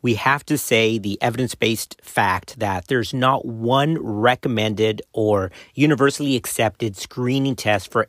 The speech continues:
insulin resistance, all right? We've already covered that, uh, a little bit early on. That's why the data is always s-, sometimes a little conflicting 'cause it depends how they define that, all right? And fasting glucose levels are just poor predictors of glucose intolerance.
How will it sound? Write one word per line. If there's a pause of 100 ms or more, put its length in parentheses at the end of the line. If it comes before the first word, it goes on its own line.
insulin
resistance,
all
right?
We've
already
covered
that, (400)
uh,
a
little
bit
early
on.
That's
why
the
data
is
always
s-,
sometimes
a
little
conflicting (280)
'cause
it
depends
how
they
define
that,
all
right? (300)
And
fasting
glucose
levels
are
just
poor
predictors
of
glucose
intolerance.